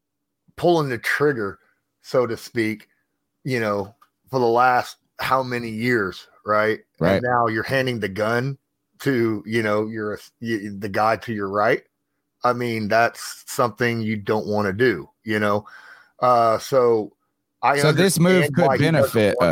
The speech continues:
Speaker 2: us.
Speaker 1: to, but he needs to. Like, it, it, it's a situ-, he, he coaches better when the play calling isn't on it. He still can draw up the plays. He can still, you know,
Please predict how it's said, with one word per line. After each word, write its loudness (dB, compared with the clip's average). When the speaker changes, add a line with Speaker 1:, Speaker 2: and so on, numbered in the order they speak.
Speaker 2:
us. 0
Speaker 1:
to, 2
but 0
he -2
needs -4
to. -8
Like, -2
it, -2
it, -2
it's -4
a -10
situ-, -4
he, -2
he -4
coaches 0
better -2
when -2
the 0
play 0
calling 0
isn't -4
on -2
it. -4
He 0
still 2
can -6
draw 2
up 0
the -4
plays. 0
He -4
can -4
still, 0
you 0
know, 2